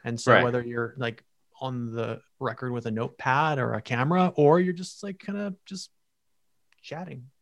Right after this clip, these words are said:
Speaker 1: you
Speaker 2: Mm-hmm.
Speaker 1: know, as, as a, as a visitor, as a newbie, people just wanna tell their stories in the end. And that's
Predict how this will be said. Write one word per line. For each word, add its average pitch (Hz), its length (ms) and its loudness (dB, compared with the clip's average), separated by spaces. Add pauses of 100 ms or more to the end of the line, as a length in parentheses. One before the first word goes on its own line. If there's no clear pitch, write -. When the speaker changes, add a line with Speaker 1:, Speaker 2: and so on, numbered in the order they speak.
(140)
Speaker 1:
you - 100 -2
Speaker 2:
Mm-hmm. 107 100 0
Speaker 1:
know, 117 140 -2
as, 143 160 -8
as 143 200 -2
a, 127 140 2
as 139 180 2
a 135 40 2
visitor, 131 420 0
as 117 80 -4
a 117 60 -4
newbie, 131 340 0 (360)
people 233 180 4
just 139 120 4
wanna 117 120 2
tell 110 120 -6
their 117 100 -8
stories - 320 -6
in 123 60 -8
the 143 100 -6
end. 151 260 -6
And 135 340 -4
that's 135 360 -2